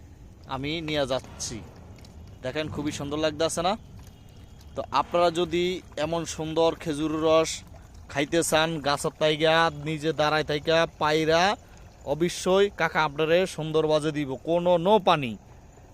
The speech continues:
দাঁড়ায় থাইকা হান্ড্রেড পার্সেন্ট দলিল ইস্টামে সই কইরা আমরা দিব, no tension। আপনারা যদি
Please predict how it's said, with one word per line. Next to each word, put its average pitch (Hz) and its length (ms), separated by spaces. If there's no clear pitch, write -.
দাঁড়ায় 160 300
থাইকা 196 640
হান্ড্রেড 170 500
পার্সেন্ট 175 540
দলিল 170 340
ইস্টামে 170 500
সই 160 240
কইরা 170 400
আমরা 156 260
দিব, 175 440
no 156 160
tension। 156 440
আপনারা 156 480
যদি 180 540